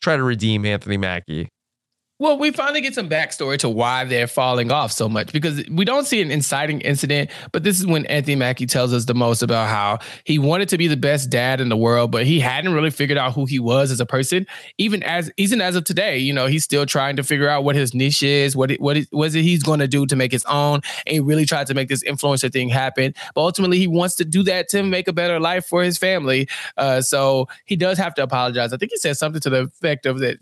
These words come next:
Speaker 2: like, they're better at, like, uh, Kevin's better at fourteen than he is at forty-five or
Speaker 1: Yeah.
Speaker 2: however old he
Speaker 1: That
Speaker 2: is.
Speaker 1: is true.
Speaker 2: Yeah, I, I would say so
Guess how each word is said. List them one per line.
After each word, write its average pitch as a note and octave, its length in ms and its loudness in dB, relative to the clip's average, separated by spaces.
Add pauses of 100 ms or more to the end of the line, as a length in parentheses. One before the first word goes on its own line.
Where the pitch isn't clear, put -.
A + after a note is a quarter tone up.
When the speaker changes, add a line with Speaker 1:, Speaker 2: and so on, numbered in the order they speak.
Speaker 2:
like, A#2 140 -4 (420)
they're D3 160 2
better C#3 320 2
at, B2+ 260 -2
like, C3+ 240 -2
uh, B2+ 200 2
Kevin's F3+ 300 -2
better D#3 220 0
at C3+ 180 0
fourteen B2+ 460 0
than A#2+ 140 -2
he B2 200 0
is A2+ 160 0
at A#2 200 -2 (360)
forty-five A2+ 680 0
or B2 40 -2
Speaker 1:
Yeah. A#2+ 160 -2
Speaker 2:
however A2 300 -2
old A#2+ 180 0
he C3 60 2
Speaker 1:
That G#3 160 2
Speaker 2:
is. F3 140 2
Speaker 1:
is - 40 -4
true. A2+ 200 -4 (680)
Speaker 2:
Yeah, - 720 -2
I, G3 100 -4
I F#3+ 40 -2
would D#3+ 140 0
say B2 100 0
so - 260 -4